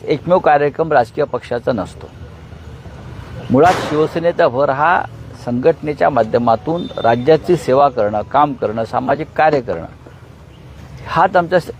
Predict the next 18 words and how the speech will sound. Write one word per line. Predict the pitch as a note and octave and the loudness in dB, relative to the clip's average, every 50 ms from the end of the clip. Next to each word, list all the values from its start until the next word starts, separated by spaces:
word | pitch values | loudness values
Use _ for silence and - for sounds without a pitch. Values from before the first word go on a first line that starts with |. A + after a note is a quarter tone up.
| - - | -8 -6
संघटनेचा | D3+ D3+ D3+ E3 - - D#3 D3+ C3+ - C#3+ | -4 0 0 0 0 2 0 -2 2 4 2
आत्मा | A#2 G2 - - G2+ F2+ | 2 2 0 -8 -12 -12
आहे. | - - - - - - - - - - - - - - - - - - - - - - | -12 -16 -20 -16 -16 -16 -16 -16 -20 -20 -20 -20 -20 -20 -20 -20 -20 -20 -20 -18 -10 -6
निवडणुका | C#3+ D3+ E3+ F#3 G3+ G#3 G3+ G#3 - G#3 | 0 2 4 6 6 6 4 2 4 4
येतात | F#3+ F3 - F#3 F3+ E3+ | 4 4 4 4 4 4
आणि | E3+ E3+ E3+ D#3 | 2 2 2 2
जातात, | C#3 A2+ G2 - F2+ F2+ - - - - - - - - - - - - - - - - - - - - - - - - - - - - | 2 2 2 2 -4 -8 -10 -12 -18 -20 -20 -20 -20 -20 -20 -20 -20 -20 -20 -20 -20 -20 -20 -20 -20 -20 -20 -20 -20 -20 -20 -12 -2 0
म्हणून, | B2+ C#3+ E3 G3 G#3 G3 F#3 F3+ | 2 4 6 4 4 4 6 6
अ, | E3+ D#3 D3 C#3 G#2+ - - - - - - A#2+ B2+ | 6 8 6 6 4 0 -4 -14 -20 -18 -12 -4 0
जे | F3 F3 - | 0 0 2
कार्य | - D#3 C#3+ D3 F3 F3+ | 2 4 4 6 6 6
आपण | E3+ E3 F3+ F3+ | 4 4 2 0
हातामध्ये | D3+ A2+ - - D#3 D#3+ D#3+ D#3 D#3+ D3 | -2 -2 0 0 2 2 2 2 0 -2
घेतलेलं | A#2 A2+ G#2+ - C#3 D3+ D#3 | -4 -6 -8 -4 -2 2 4
आहे, | D3 D3 - | 4 2 2
ते | - D#3 | -2 -6
सोडायचं | - - C#3 C#3 D3+ D#3+ D#3 C#3 B2+ G#2 | -4 0 0 2 4 4 2 2 -2 -2
का? | - G2 F2+ | -2 -4 -8